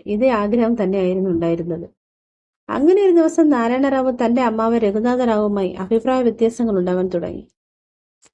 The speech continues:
തുടർന്ന് നാരായണ റാവു രഘുനാഥ റാവുവിനെ വീട്ടുതടങ്കലിലാക്കി. അവിടെ വെച്ച് സ്വന്തം മോചനത്തിനായി രഘുനാഥ റാവു ഗാഡീസ് എന്ന ഗോത്രവേട്ടക്കാരുമായി ഗൂഢാലോചന നടത്തി. അയാൾ നാരായണ റാവു ലാധാര എന്നെഴുതിയ സന്ദേശം ഗാഡീസിന് അയച്ചു.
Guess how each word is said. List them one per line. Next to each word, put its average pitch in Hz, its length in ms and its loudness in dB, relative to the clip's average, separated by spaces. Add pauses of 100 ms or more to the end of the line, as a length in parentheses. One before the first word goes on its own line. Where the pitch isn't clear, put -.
തുടർന്ന് 294 320 4 (420)
നാരായണ 240 420 2
റാവു 226 320 2
രഘുനാഥ 247 420 2
റാവുവിനെ 220 600 0 (140)
വീട്ടുതടങ്കലിലാക്കി. 220 920 0 (280)
അവിടെ 277 260 4
വെച്ച് 339 220 4
സ്വന്തം 294 400 2
മോചനത്തിനായി 254 560 2
രഘുനാഥ 240 400 2
റാവു 240 240 2
ഗാഡീസ് 214 460 0
എന്ന 262 160 0
ഗോത്രവേട്ടക്കാരുമായി 220 1000 0
ഗൂഢാലോചന 214 640 0
നടത്തി. 170 460 -4 (380)
അയാൾ 294 280 4
നാരായണ 269 540 2
റാവു 262 260 2
ലാധാര 240 520 0
എന്നെഴുതിയ 214 640 0 (100)
സന്ദേശം 220 580 -2
ഗാഡീസിന് 190 440 -2
അയച്ചു. 180 260 -4